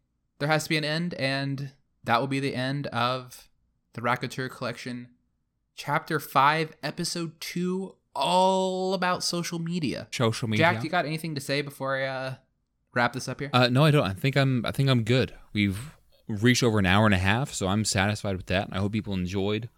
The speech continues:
Speaker 1: Yeah.
Speaker 2: the topic today.
Speaker 1: Mm.
Speaker 2: I think it's a quality, quality episode with lots of tangents and talking, and I hope you guys followed along. So next week will be what, about high
Speaker 1: Yeah.
Speaker 2: school?
Speaker 1: All about high school. So,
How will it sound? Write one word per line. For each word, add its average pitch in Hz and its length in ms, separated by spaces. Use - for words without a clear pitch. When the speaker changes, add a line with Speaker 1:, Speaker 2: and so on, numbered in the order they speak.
Speaker 1:
Yeah. 104 240
Speaker 2:
the 90 80
topic 98 380
today. 117 380
Speaker 1:
Mm. 110 180
Speaker 2:
I 104 40
think 110 160
it's - 100
a - 20
quality, 113 800
quality 127 420
episode 151 480
with 104 180
lots 104 260
of 98 100
tangents 127 540
and 85 100
talking, 120 540
and 98 240
I 95 60
hope 107 100
you 113 80
guys 110 140
followed 110 300
along. 101 480
So 82 440
next 110 340
week 110 240
will 110 80
be 104 120
what, 95 220
about 92 200
high 113 120
Speaker 1:
Yeah. - 60
Speaker 2:
school? 151 340
Speaker 1:
All 113 280
about 131 220
high 120 140
school. 98 280
So, 135 420